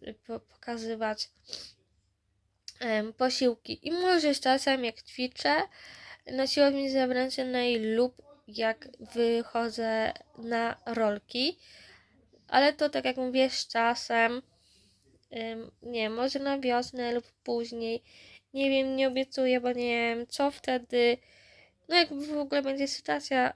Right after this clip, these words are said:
stała z tym wszystkim. O, przepraszam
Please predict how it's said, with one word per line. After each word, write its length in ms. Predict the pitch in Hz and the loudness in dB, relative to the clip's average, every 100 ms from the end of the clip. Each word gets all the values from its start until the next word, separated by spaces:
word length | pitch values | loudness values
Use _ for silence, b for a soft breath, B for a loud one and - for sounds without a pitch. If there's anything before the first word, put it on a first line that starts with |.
| _ | _
stała 800 | - - - 247 247 240 240 - | -20 -20 -4 0 2 4 2 0
z 140 | - - | -6 -14
tym 400 | - 220 220 233 - B B B _ | -6 -4 -4 -8 -16 B B B _
wszystkim. 640 | - 240 - - 247 302 - _ _ _ _ _ B B B B B B B B B _ _ _ _ _ B B B B B B B _ _ _ _ _ _ _ _ _ _ _ _ _ _ _ _ _ - | -4 -4 -4 -6 -4 -4 -8 _ _ _ _ _ B B B B B B B B B _ _ _ _ _ B B B B B B B _ _ _ _ _ _ _ _ _ _ _ _ _ _ _ _ _ 0
O, 100 | 302 | 0
przepraszam 760 | - 277 - 285 - 285 269 | 0 -6 -4 -4 6 6 6